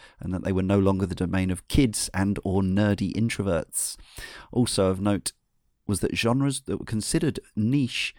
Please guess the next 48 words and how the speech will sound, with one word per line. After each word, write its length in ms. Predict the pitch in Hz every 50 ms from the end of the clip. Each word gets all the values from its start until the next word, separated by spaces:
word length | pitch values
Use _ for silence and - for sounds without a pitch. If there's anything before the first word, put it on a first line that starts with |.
| - _ _
fully 380 | - - - 139 135 135 -
entered 260 | - 113 110 - -
the 80 | - 113
mainstream, 500 | 120 135 156 151 139 - - 92 85 95
such 260 | - - - - -
as 100 | 123 107
survival 460 | - - 135 120 117 95 95 95 104
horror, 320 | 98 - - 90 95 98 101
stealth, 460 | - - - 90 82 92 98 - - -
and, 280 | - 92 95 113 120 - -
especially 460 | - - - 107 107 - - 104 101
noteworthy, 600 | 104 113 143 156 - - 101 95 95 104 104 104 - - - - -
the 80 | 104
J 280 | - - 98 90 95 98
R 160 | - 95 90 -
P 180 | - 98 98 95
G. 300 | - - 110 104 98 - - - - _ -
Before 300 | 101 - - 123 120 -
Final 280 | - 110 113 107 104
Fantasy 360 | - - 110 107 - - 107
seven, 500 | - - - - 131 127 120 110 117 123 - - - - _ -
Europe 260 | 143 156 147 127 -
had 120 | 117 113
little 320 | 120 123 147 135 - 107 101
contact 400 | - 127 123 117 - 101 - -
with 100 | 95 95
the 80 | 90
J 180 | - - 95 87
R 120 | 90 95
P 180 | - - 95 92
G, 280 | - 98 98 104 110 - - - - - - -
and 240 | - 104 107 113 117
if 140 | 123 - -
it 100 | - -
was 420 | 107 107 98 101 101 95 - -
not 240 | 127 139 143 - -
for 160 | - - 90
its 120 | 85 - -
success, 500 | - - - - - 92 87 85 - -
it's 200 | - 104 - -
likely 380 | 113 113 127 143 - - - 98
that 120 | 92 107 80
European 400 | 95 117 117 - - 135 131 123
gamers 340 | - 95 95 98 104 107 127
would 120 | - -
still 380 | - - - - 156 160 127 -
consider 460 | - 101 92 - - 95 92 95 92
them 240 | 92 87 90 95